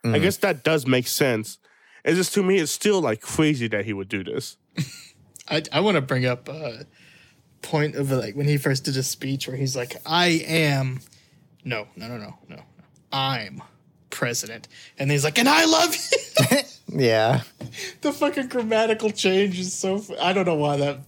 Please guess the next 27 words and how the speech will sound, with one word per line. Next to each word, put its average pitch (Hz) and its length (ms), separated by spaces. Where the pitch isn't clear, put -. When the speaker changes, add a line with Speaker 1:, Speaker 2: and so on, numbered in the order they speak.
Speaker 3:
that, 160 260
I 147 80
think 190 260
that 151 220
laugh 135 260
I 143 60
had 139 140
at 135 60
the 139 60
beginning 135 380
made 131 180
this 127 160
scene 123 300
so 127 180
much 123 280
different 131 500
Speaker 2:
<laughs> - 0
Speaker 3:
than 135 180
if 135 180
I 135 120
wouldn't 135 320
have. 131 180
Speaker 2:
Uh, 104 720
and 101 160
then 107 220
he's 107 220
like 104 400